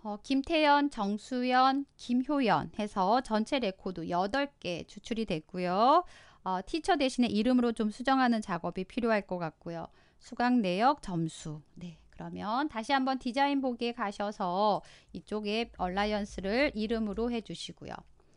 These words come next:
다음 저장 누르셔서요. 쿼리 이름을 티처, T E A C H E R, 그다음에 검색이라고 입력합니다.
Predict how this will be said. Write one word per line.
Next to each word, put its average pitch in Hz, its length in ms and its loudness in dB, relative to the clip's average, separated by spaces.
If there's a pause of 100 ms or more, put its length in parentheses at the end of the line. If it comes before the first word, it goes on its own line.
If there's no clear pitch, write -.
(140)
다음 175 220 -10
저장 233 640 2
누르셔서요. 220 1000 4
쿼리 302 300 4
이름을 220 640 2 (300)
티처, 220 360 -8 (380)
T 262 340 -2 (120)
E 285 420 2 (920)
A 233 400 2
C 302 300 -2
H 208 360 -2
E 190 300 -6
R, 185 360 0 (580)
그다음에 180 380 -6
검색이라고 185 1200 -4
입력합니다. - 840 -10